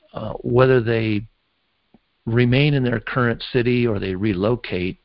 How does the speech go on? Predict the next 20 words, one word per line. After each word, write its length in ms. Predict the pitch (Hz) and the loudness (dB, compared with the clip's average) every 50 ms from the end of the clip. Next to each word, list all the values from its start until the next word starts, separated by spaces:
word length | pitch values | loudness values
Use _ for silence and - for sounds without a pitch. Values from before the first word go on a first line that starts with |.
| _ _ - - - | _ _ -20 -14 -8
the, 260 | 104 107 98 95 - _ _ - | -6 -6 -6 -6 -8 _ _ -18
you 160 | - - 110 | -12 -10 -8
know, 60 | 104 - - | -8 -2 2
focus 360 | 131 131 - - 98 - - | 2 2 2 0 -6 -4 -4
is 160 | 98 92 92 | -6 -6 -2
definitely 540 | 110 117 113 110 - 104 - - - 117 117 | 0 2 2 2 0 -4 -8 -6 -6 -6 -6
on 400 | 110 95 95 98 107 107 104 - _ _ - - - - - - _ - | -4 -4 -4 -2 -2 -2 -4 -4 _ _ -20 -20 -20 -20 -20 -20 _ -4
obtaining 500 | 104 101 - - - 117 117 107 101 101 | -4 -2 -2 0 2 2 4 4 4 2
more 260 | 98 95 92 92 90 | 2 0 2 2 2
space 480 | - - - - - 107 98 90 87 - - | 2 2 0 -2 -4 -8 -8 -8 -10 -12 -16
of 100 | 92 - - - | -16 -16 -14 -14
some 180 | 92 87 85 | -14 -14 -12
sort. 440 | - - - - - - - - - _ _ _ - - - - - - - _ - | -12 -10 -8 -8 -10 -12 -16 -20 -20 _ _ _ -20 -20 -20 -20 -20 -20 -20 _ -4
And 80 | 139 139 | -4 -2
if 80 | - | 0
you 80 | 139 127 | 0 2
think 180 | 110 190 180 | 2 2 0
about 300 | 170 - 98 90 90 90 | 0 -2 -4 -4 -6 -6
it, 120 | - - - - | -6 -8 -10 -10
we've 320 | - 113 113 110 107 104 | -8 -4 -4 -4 -4 -6